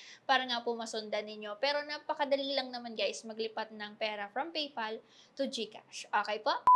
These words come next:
So, ayan guys, eto na nga pong lahat yung kinita ko dito sa application na ito. Kaya naman sa mga gusto sumubok, i-check nyo po yung link natin na nasa description. Okay po? So, kung meron din po pala kayong mga alam na mga application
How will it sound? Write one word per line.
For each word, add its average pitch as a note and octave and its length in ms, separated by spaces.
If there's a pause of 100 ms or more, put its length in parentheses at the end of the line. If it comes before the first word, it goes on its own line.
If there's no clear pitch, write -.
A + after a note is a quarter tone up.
(560)
So, D4+ 160
ayan D#4 240
guys, D4 240
eto D4 240
na D4 80
nga C#4+ 240
pong C#4+ 160
lahat C4+ 320
yung C4+ 160
kinita C4 400
ko C4 160
dito B3 240
sa B3 240
application A#3+ 560
na A#3 80
ito. A3+ 320
Kaya A#3 240
naman A#3+ 240
sa B3 80
mga A#3 240
gusto A#3 240
sumubok, A#3 720 (320)
i-check D4+ 400
nyo D#4+ 160
po D#4 160
yung D#4 160
link C#4 320
natin B3+ 400
na A#3+ 80
nasa A3 320
description. A3 720 (240)
Okay A3 160
po? C4 160 (400)
So, - 240 (320)
kung F#4+ 160
meron D#4+ 240
din D#4 160
po D4+ 160
pala C#4+ 240
kayong C4+ 400
mga B3 280 (360)
alam B3 240
na A#3+ 80
mga A#3 320
application A3+ 640